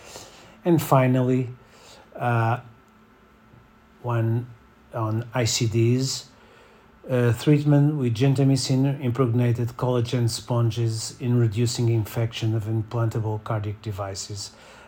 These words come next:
a ten-year analysis. Besides this, we have, um, challenging case report, the repair of a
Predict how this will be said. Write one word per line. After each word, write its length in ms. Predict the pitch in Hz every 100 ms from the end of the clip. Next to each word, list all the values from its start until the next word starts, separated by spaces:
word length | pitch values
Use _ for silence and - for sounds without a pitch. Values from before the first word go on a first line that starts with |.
| -
a 60 |
ten-year 1000 | 113 123 117 110 - 120 113 110 113 113 -
analysis. 1000 | 110 107 92 90 90 92 90 87 - - _ - _ - - - - - -
Besides 600 | 139 139 156 143 131 131
this, 480 | 131 117 104 - - -
we 100 | 120
have, 640 | 117 120 107 - - - - _ _ - _ _ _ _ _ -
um, 540 | 117 113 107 107 120 - - _ _ -
challenging 720 | - 127 120 104 113 107 101 - - - -
case 240 | - 113 98
report, 760 | 104 98 - 113 143 185 - 135
the 160 | 117
repair 560 | 117 113 135 127 120 131
of 260 | 123 101
a 240 | 113 113